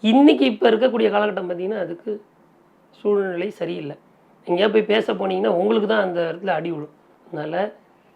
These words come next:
அதுலேயும் தப்பிச்சுக்கிறதுக்கு அமைதியா இருங்க. எல்லார்ட்டையும் நட்பு பாராட்டுங்க. உங்களோட அறிவுரைகளை எல்லாரும் கேட்பாங்க.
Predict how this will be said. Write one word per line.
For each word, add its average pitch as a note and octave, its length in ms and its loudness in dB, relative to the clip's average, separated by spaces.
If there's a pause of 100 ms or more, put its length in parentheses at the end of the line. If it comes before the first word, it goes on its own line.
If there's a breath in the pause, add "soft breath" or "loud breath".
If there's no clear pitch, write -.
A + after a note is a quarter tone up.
(160)
அதுலேயும் G3+ 540 4
தப்பிச்சுக்கிறதுக்கு E3+ 420 -8
அமைதியா F#3 460 -4
இருங்க. D#3+ 440 -8 (640)
எல்லார்ட்டையும் A#3+ 760 4 (260)
நட்பு F#3 240 4
பாராட்டுங்க. F3 760 0 (520)
உங்களோட F3+ 220 2
அறிவுரைகளை B3 520 6
எல்லாரும் A3+ 380 2
கேட்பாங்க. A3 540 0